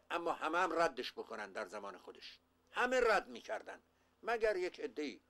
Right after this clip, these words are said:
سودجو که در خود تاریخ هم آمده. فمنهم دخلوه، اسلام رو میگه، از اینها کسانی وارد اسلام شدن.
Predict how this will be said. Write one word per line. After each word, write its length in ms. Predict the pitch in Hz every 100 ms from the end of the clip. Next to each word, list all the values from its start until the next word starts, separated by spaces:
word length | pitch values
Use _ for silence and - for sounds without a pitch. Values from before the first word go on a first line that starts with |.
| _ -
سودجو 680 | - 156 147 - 302 226 - _ _
که 80 | 147
در 160 | 135 123
خود 280 | - 165
تاریخ 400 | 131 123 113 117
هم 140 | 107 185
آمده. 460 | 185 180 156 190 - _ _ _ _ _
فمنهم 640 | - 139 180 151 120 120
دخلوه، 640 | 107 131 127 156 208 233 - _ _ _ _ -
اسلام 460 | 123 - 160 151
رو 80 | 113
میگه، 340 | 104 92 101 87 _ _ _
از 180 | 139 135
اینها 320 | 156 127 151
کسانی 440 | - 131 131 131 104
وارد 380 | 104 151 226
اسلام 400 | 226 175 170 180
شدن. 360 | 160 175 185